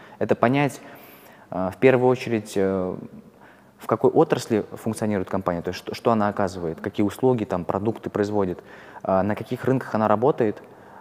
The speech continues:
Э, там, компания может быть американская, а там выручку генерит где-нибудь в Китае. Э, понять, э, насколько конкурентна среда, какие конкуренты есть, как они развиваются, какие продукты они произ-, э,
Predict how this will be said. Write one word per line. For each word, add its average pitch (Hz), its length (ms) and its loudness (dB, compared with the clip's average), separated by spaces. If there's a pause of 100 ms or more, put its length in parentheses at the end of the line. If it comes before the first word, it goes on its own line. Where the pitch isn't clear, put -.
Э, 85 380 -6
там, 76 180 -8
компания 104 340 0
может 101 200 0
быть 98 120 -4
американская, 98 680 0
а 95 380 4
там 87 200 -2
выручку 107 320 2
генерит 95 320 0
где-нибудь 92 220 -4
в - 40 -20
Китае. 80 340 -2 (720)
Э, 85 400 -4 (500)
понять, 123 500 2 (200)
э, 98 680 0 (180)
насколько 110 840 2 (100)
конкурентна 117 520 2
среда, 101 400 -2 (500)
какие 117 200 -2
конкуренты 107 500 0
есть, 104 180 0
как - 160 -6
они 107 180 2
развиваются, 95 500 0
какие 95 140 -4
продукты 101 400 -2
они 95 160 0
произ-, 95 240 -2
э, 87 240 -2